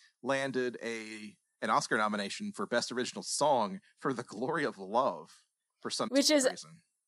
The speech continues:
Speaker 2: as Pete Cetera a song as you're gonna find.
Speaker 1: Absolutely.
Speaker 2: And
Speaker 1: Mm.
Speaker 2: honestly, I get him confused with Michael Bolton.
Speaker 1: <laughs> Yeah, I get that. I hear it.
Speaker 2: Yeah.
Speaker 1: But, uh, yeah, this,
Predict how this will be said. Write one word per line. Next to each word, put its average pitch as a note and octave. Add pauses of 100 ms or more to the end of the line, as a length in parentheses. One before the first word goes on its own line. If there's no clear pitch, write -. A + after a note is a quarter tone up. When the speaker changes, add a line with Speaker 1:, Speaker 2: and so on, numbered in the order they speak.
(140)
Speaker 2:
as C4+
Pete -
Cetera A#3+
a A#3+
song A#3 (120)
as G#3
you're G#3
gonna G3
find. - (160)
Speaker 1:
Absolutely. A2 (400)
Speaker 2:
And A#3+
Speaker 1:
Mm. -
Speaker 2:
honestly, D4
I C4+
get B3+
him B3+
confused A#3
with G#3
Michael G3
Bolton. B3 (760)
Speaker 1:
<laughs> -
Yeah, G#2 (260)
I A#2+
get G2+
that. G2 (680)
I A2+
hear G2
it. F#2+ (540)
Speaker 2:
Yeah. - (720)
Speaker 1:
But, C#3+
uh, C#3+
yeah, C#3
this, E3+